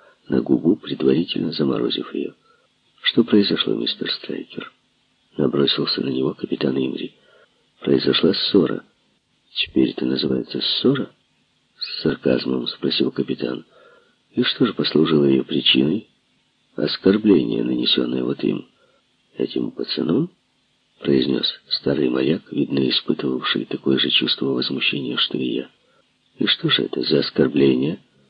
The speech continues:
что можно было в отместку так изувечить мальчишку?»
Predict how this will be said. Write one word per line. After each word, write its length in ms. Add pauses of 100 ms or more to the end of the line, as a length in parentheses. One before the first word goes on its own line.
(360)
что 240
можно 320
было 180
в 40
отместку 500
так 220
изувечить 600
мальчишку?» 600